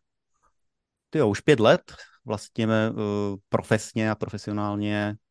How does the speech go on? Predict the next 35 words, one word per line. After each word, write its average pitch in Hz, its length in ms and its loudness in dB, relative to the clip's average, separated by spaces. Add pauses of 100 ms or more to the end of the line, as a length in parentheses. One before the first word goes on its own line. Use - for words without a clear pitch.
(140)
protože - 380 -6
se 98 140 -2
za 90 100 -6
to 90 140 -8
platí, 85 400 -10
když 107 180 -10
jsi 127 80 -4
profesionál, 131 680 -6
že 101 100 -8
jo? 101 160 -8 (440)
Takže 101 180 -8
už - 100 -18
profesionálně, 104 840 0
eh, 110 40 -2 (1000)
píšu - 360 -6
Elm, 110 360 4
eh, 101 440 -10
což - 160 -14
je 92 60 -12
funkcionální 98 540 0
jazyk 92 240 -6
pro 127 120 0
frontend. 139 580 -2 (600)
A 107 540 4
pořád 107 280 2
mě 107 100 0
to 113 120 -4
děsně 107 300 -2
baví 101 420 0 (160)
a 92 640 -8 (720)
snažím 98 280 -6
se 98 100 -12
to 110 80 -4
posouvat 101 440 -6
kousíček - 480 -8